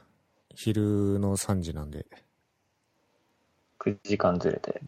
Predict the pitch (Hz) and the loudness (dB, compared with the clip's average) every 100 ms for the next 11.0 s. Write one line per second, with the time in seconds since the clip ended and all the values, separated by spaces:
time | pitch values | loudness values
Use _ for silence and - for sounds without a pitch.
0 | - 85 78 82 - 98 92 82 - - | -12 -12 -12 0 4 6 6 2 0 -2
1 | - _ - - 92 - 90 - - - | -6 _ -4 0 2 0 0 0 0 -4
2 | - - _ _ _ _ _ _ _ _ | -6 -20 _ _ _ _ _ _ _ _
3 | _ _ _ _ - - _ _ _ _ | _ _ _ _ -20 -20 _ _ _ _
4 | _ _ _ _ _ _ _ _ _ 104 | _ _ _ _ _ _ _ _ _ -8
5 | 95 98 98 - 95 98 - 107 95 90 | -6 -6 -8 0 2 2 2 4 2 2
6 | 98 95 90 - _ _ _ _ _ _ | 0 2 0 -2 _ _ _ _ _ _
7 | _ - - - 98 104 101 104 104 - | _ -8 -4 0 2 4 4 0 -2 -4
8 | - - - 95 82 - _ _ - _ | -4 -6 -6 -10 -10 -14 _ _ -20 _
9 | _ _ _ _ _ _ _ _ _ _ | _ _ _ _ _ _ _ _ _ _
10 | 98 - - - - - - - - | -6 -4 -4 -4 -6 -6 -8 -10 -12